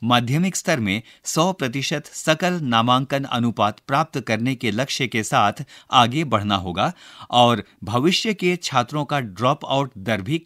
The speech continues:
कम करना होगा। पूर्व प्राथमिक से कक्षा बारह तक की शिक्षा और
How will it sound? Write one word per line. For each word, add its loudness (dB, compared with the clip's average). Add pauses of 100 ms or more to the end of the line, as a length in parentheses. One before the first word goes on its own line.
कम 2
करना -2
होगा। -6 (460)
पूर्व 2
प्राथमिक 2
से -2
कक्षा -2
बारह 2
तक -6
की -2
शिक्षा -2 (300)
और 6